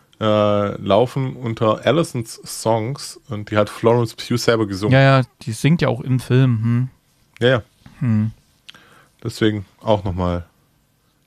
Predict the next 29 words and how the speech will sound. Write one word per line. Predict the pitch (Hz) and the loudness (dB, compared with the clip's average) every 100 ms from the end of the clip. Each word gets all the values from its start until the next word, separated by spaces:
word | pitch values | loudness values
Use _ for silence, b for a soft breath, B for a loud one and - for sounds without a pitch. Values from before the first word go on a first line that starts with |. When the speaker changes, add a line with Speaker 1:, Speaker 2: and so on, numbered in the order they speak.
| _ | _
Speaker 1:
krass. | - 87 - - - | -10 -8 -8 -16 -2
Also | 123 127 | 0 2
wirklich | 131 120 - | 0 -2 -4
krass, | - 104 - | -2 -2 -2
was, | 98 - | -8 -8
was | - - _ B B B B B B | -14 -14 _ B B B B B B
Florence | - 135 147 123 | 2 2 2 -2
Pugh, | - 143 139 | -4 0 2
da | 120 | 0
zieh | - 127 | 0 -4
ich | 117 - | -4 -12
sämtliche | - - 123 - 110 107 | -12 -2 -2 0 -4 0
Hüte | 110 110 | 0 2
davor, | 104 - 107 98 | 0 0 0 2
was | 92 | -2
die | - 110 | -2 -2
in | 107 | 0
dem | 101 98 | -2 -2
Film | - 104 101 92 - _ _ _ _ _ - | 2 2 2 -4 -12 _ _ _ _ _ 0
an | 92 92 | 0 2
einen | 90 90 | -2 0
ranbringt, | 90 101 - 95 95 | 0 0 -2 -4 -4
ist | - 98 - - - _ - | -8 -8 -8 -12 -18 _ -8
unglaublich. | 92 87 82 - - _ _ _ _ _ B B B B B B B _ _ | -4 -4 -4 -8 -14 _ _ _ _ _ B B B B B B B _ _
Speaker 2:
Ja, | 113 104 98 B B _ | 2 2 -2 B B _
außer | - 143 | -2 0
bei | 139 127 | 2 4
Midsommar, | 139 - 127 113 107 104 107 B B | 2 2 2 2 2 0 -2 B B
das | - 113 - - | -10 -10 -10 -16